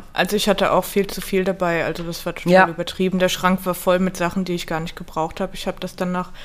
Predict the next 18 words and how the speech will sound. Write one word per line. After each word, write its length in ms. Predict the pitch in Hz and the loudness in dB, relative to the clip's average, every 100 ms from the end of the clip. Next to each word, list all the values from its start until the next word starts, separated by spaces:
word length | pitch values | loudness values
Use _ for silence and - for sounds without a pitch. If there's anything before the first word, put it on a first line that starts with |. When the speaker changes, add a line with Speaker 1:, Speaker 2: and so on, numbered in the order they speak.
| - - - | -14 -8 0
Speaker 1:
nach 180 | 165 | 0
ein, 220 | 170 170 185 | 2 2 2
zwei 180 | 185 | 0
Tagen 320 | 175 190 180 185 | 2 2 2 0
habe 160 | 180 | -2
ich's 100 | 185 | -2
dann 160 | - 175 | -2 -2
direkt 300 | 180 180 - | -2 -4 -4
mit 160 | 185 | -4
nach 160 | 170 - | -2 0
Hause 240 | 175 175 | 0 0
gegeben, 460 | 185 190 - 190 190 | -2 0 0 0 0
weil 120 | 165 | -2
ich 160 | 165 - | -4 -8
wusste, 180 | 180 - | -6 -4
ich 160 | 175 - | -6 -2
brauch's 380 | 165 170 - | 0 0 0
nicht. 200 | 208 208 | -4 -4